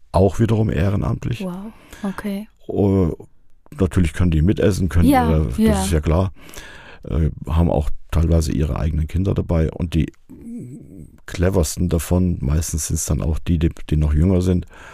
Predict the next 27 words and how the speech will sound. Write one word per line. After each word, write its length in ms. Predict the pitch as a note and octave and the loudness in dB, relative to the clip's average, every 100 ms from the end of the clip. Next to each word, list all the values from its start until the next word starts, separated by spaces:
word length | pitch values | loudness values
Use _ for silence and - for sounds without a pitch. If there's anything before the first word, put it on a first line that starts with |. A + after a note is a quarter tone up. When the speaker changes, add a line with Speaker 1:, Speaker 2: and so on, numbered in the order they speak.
| - - - - - - | -20 -20 -20 -20 -20 -6
Speaker 1:
die 120 | E2 | -4
können 440 | C#2+ F2 E2 D#2 C#2 | 0 2 4 4 4
lesen 320 | D2+ E2 E2 | 4 4 2
und 140 | D#2 | 0
schreiben 560 | D#2+ D#2+ F2+ G2+ G2 F2+ | 0 2 2 2 0 -2
und 240 | - F2 | -4 -4
das, 240 | D2 C#2+ - | -4 -4 -4
die 160 | F#2 | 0
werden 220 | D#2+ E2 D#2 | 2 2 2
dann 160 | D2+ | 0
zu, 480 | E2 E2 D#2+ D2+ - | 0 -2 0 -2 -4
zu 180 | - - | -8 -6
ehrenamtlich 600 | - - F2 C2 E2 - | 0 0 2 -2 -2 -4
tätigen 480 | - D2+ D2 E2+ D#2 | 0 2 2 0 -4
Vorschullehrerinnen 1900 | - - E2 D#2+ - E2 D2+ D2 - D2+ D2+ D#2+ D2 D2 - D2 D2 C#2+ - | -6 -2 0 2 2 2 2 0 0 2 4 2 0 -2 -2 2 2 0 -4
ausgebildet, 680 | C#2+ D2+ - C#2+ D2 C2+ - - - - | -4 -4 -4 -2 -2 -2 -6 -14 -20 -20
von 400 | - E2+ E2+ - | -2 0 0 2
denen, 320 | D#2+ E2 D#2+ | 2 4 2
die 100 | D#2+ | 0
f-, 220 | - - - - | -2 -6 -6 0
die 240 | D#2+ C#2+ | 2 2
jetzt 180 | A#1 - | -2 -6
Speaker 2:
Ach, 40 | |
Speaker 1:
bei 40 | - | -12
Speaker 2:
super, 220 | - - | -6 -2
Speaker 1:
unserer, 380 | - - E2+ C#2+ | 0 2 2 0
Speaker 2:
okay. 420 | - G#3 F#3 G#3+ | -2 -6 -6 -6